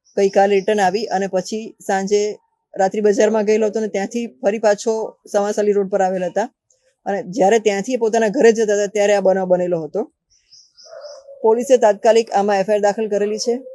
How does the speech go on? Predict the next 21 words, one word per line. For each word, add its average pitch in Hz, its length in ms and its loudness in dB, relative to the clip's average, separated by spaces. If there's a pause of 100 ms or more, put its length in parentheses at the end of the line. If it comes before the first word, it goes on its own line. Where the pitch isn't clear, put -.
(140)
આરોપીને 208 420 2
અટક 220 280 0
કરી 226 180 0
લીધેલો 220 380 -2
છે, 247 280 -6 (340)
એને 196 140 -2
મેડિકલ 202 460 0 (140)
હાલમાં 196 420 -2 (280)
કરવા 196 240 2
જઈ 196 180 2
રહ્યા 208 180 4
છીએ 208 180 -2
અમે 208 100 -2
લોકો 214 360 -6 (440)
અને 202 240 2
એની 226 160 2
વિરુદ્ધમાં 214 560 -2 (2750)
બી 226 120 2
એન 233 100 8
એસ 247 180 2 (220)
કલમ 220 360 4